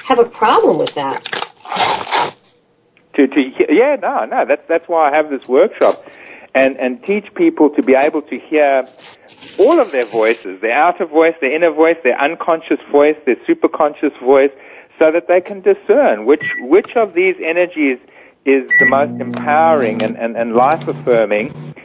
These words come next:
Speaker 2: and is, is gonna take us the, the furthest in life. But, you know, to answer your question, do, should people say affirmations? I, I don't think so. I've, I've never really seen that help anyone. What I see is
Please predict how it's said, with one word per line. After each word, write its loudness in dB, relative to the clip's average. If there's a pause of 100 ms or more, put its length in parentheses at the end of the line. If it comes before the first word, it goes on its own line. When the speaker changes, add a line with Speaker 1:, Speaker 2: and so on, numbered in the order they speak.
(160)
Speaker 2:
and 0
is, 0
is -16
gonna 0
take 0
us -2
the, 2
the -2
furthest 0
in -2
life. 2 (180)
But, -2 (300)
you -8
know, 4
to -4
answer 0
your 2
question, -2
do, -4
should 0
people 2
say 2
affirmations? -2 (320)
I, 0
I 4
don't 4
think 0
so. 4
I've, 2
I've -2
never 4
really 4
seen 0 (400)
that 2
help -2
anyone. 0 (440)
What 2
I 0 (180)
see -6 (960)
is 2